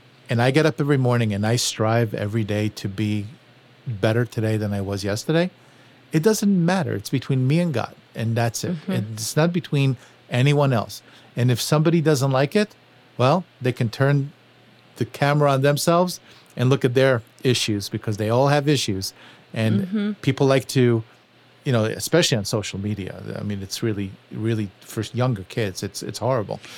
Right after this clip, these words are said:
Speaker 1: right now. I don't know
Speaker 2: Yeah.
Speaker 1: how they do it. I, if I had social media when I was growing up, I, I don't know h-, how I would do it. It would, it just, it's
Speaker 2: No.
Speaker 1: insane what kids have to go
Speaker 2: Mm-hmm.
Speaker 1: through these days.
Speaker 2: Yep.
Speaker 1: But they have to learn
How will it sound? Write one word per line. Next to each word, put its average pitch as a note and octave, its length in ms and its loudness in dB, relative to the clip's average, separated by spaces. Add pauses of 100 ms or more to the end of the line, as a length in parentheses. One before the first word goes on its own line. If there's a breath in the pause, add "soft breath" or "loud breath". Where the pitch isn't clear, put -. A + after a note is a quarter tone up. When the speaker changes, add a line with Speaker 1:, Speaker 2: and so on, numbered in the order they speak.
(240 loud breath)
Speaker 1:
right A2 180 2
now. G2+ 120 2
I A#2 40 4
don't C3 120 4
know B2+ 40 4
Speaker 2:
Yeah. A2+ 60 4
Speaker 1:
how B2 100 2
they G#2+ 140 2
do A2 200 4
it. G2 100 -2
I, C3 280 -2 (100)
if C#3+ 200 2
I F#3+ 80 6
had A#3 140 2
social F#3+ 300 0
media E3 280 4
when B2+ 120 2
I B2 100 4
was C#3+ 140 2
growing D#3+ 280 0
up, G3+ 160 0 (1080 loud breath)
I, B2+ 260 0
I C#3 40 4
don't F3+ 160 2
know F#3 180 2
h-, - 60 -10 (240)
how D#3 300 0
I E3 100 2
would D3 160 2
do E3+ 140 0
it. G#2+ 120 -2
It A2 60 0
would, A2+ 180 -2
it C3+ 180 -2
just, - 300 -2
it's - 80 -4
Speaker 2:
No. - 60 0
Speaker 1:
insane D#3 380 2 (120)
what A#2+ 200 2 (180)
kids C3 200 2
have F2+ 120 2
to G2 60 2
go A2 100 2
Speaker 2:
Mm-hmm. B2+ 100 0
Speaker 1:
through B2 80 -6
these G#2+ 200 -8
days. - 240 -14 (540 loud breath)
Speaker 2:
Yep. D3+ 140 -2
Speaker 1:
But B2+ 180 6 (100)
they C3+ 200 4
have D3 300 0
to D3+ 100 -2
learn C3 580 4